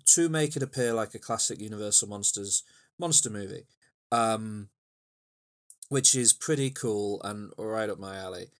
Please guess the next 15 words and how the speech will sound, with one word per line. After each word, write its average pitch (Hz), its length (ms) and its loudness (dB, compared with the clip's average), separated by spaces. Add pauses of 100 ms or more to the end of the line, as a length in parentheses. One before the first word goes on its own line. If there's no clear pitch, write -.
(260)
Um, 101 520 -6 (360)
it 117 120 2
also 120 680 4
allows 113 460 2
this 113 220 4
to 110 120 0
be 107 220 -6
by 104 200 -6
far 123 300 -2
the 110 80 -6
goriest 110 520 -2
thing 104 200 -6
Marvel 101 280 -8
have 95 120 -12
done. 101 320 -6